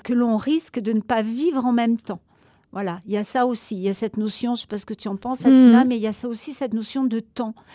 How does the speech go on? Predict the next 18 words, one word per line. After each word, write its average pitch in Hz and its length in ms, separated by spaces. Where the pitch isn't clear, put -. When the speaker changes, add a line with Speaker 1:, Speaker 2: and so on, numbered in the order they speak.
Speaker 1:
C'est-à-dire 233 580
que 226 200
peut-être 254 440
que - 140
la 226 180
maman 220 380
peut 226 260
être 226 320
mère 226 420
déjà 214 680
avec 196 380
une 180 120
petite 254 420
longueur 214 320
d'avance 202 360
sur 190 200
le 190 120
père 285 420